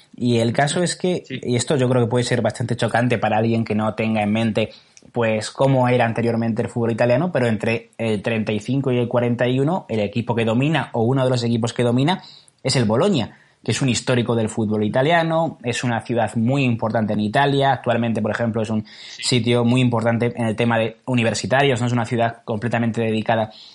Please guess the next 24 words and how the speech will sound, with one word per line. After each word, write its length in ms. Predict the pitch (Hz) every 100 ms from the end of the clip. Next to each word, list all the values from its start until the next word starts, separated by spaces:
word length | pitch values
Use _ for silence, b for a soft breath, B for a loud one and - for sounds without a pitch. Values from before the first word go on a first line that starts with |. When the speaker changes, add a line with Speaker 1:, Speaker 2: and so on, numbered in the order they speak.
| -
Speaker 1:
a, 300 | 117 117 107 -
a 100 | 120
este 260 | - 123
tema, 440 | 113 147 151 151 151
tiene 200 | 151 117
mucha 340 | 120 139 117
historia, 300 | 98 123 123
es 60 | 120
una 100 | 117
ciudad 120 | 113
muy 100 | 123
bonita 260 | 120 113
de 40 | 110
visitar, 340 | 104 104 120
por 160 | 120 104
cierto, 220 | 117 117
totalmente 440 | 123 107 110 110
recomendado, 520 | 107 104 110 110 113 143
Speaker 2:
Sí. 40 |
Speaker 1:
donde 160 | 135 117
se 120 | 113
come 260 | 117 120 -
realmente 540 | 113 113 113 117 107
bien, 280 | 110 131 208